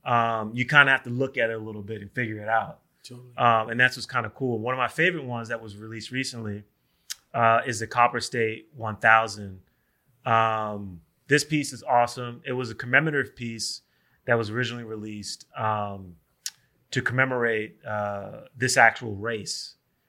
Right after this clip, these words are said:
Speaker 1: Uh, originally only offered to participants in the race.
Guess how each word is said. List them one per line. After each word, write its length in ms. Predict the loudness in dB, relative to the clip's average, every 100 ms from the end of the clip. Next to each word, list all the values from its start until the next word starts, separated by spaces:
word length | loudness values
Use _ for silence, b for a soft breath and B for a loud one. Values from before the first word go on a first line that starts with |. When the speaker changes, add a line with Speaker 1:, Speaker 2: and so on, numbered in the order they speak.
| _ -2
Speaker 1:
Uh, 400 | 4 4 2 -2
originally 480 | 0 2 4 2 -6
only 280 | -6 -6 -8
offered 500 | -4 -2 -2 -4 -4
to 340 | -4 -4 -4 -6
participants 640 | -8 -8 -8 -10 -10 -10 -10
in 80 | -10
the 80 |
race. 460 | -8 -8 -10 -14 -18